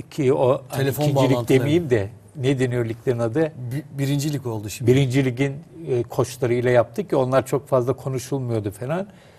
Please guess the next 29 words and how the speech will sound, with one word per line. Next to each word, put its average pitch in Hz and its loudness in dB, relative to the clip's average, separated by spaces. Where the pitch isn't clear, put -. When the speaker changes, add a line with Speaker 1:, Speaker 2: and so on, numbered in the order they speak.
Speaker 1:
E, 139 -8
çok - -2
çalışkan, 143 0
çok 170 -4
şey, - 0
e, 120 -4
yaratıcı 123 2
ve 147 2
bizim 139 0
için, 170 -4
e, 131 2
yani, 117 2
e, 110 0
bizim 110 -6
Medyaskop 127 2
için - -8
çok - -16
önemli 127 -2
bir - -10
kazanım. 120 -4
Ona 127 0
şimdi 131 0
başka 131 4
şeyler 139 2
de 135 4
yaptırmak 113 -4
istiyoruz 190 -4
ama 135 -2
bakalım. 120 -4